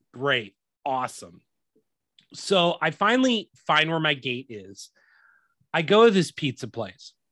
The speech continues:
I ask them, "How long does it take to make a pizza?"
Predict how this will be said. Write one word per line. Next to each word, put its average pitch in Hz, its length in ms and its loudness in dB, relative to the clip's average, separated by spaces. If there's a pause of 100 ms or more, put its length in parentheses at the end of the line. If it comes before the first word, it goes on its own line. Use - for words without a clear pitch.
(320)
I 175 140 2
ask 180 200 2
them, 180 100 -2
"How 208 280 0
long 254 220 6
does 175 120 0
it 160 140 -4
take 147 280 -2
to 143 80 -10
make 131 220 -6
a 117 40 -14
pizza?" - 480 -14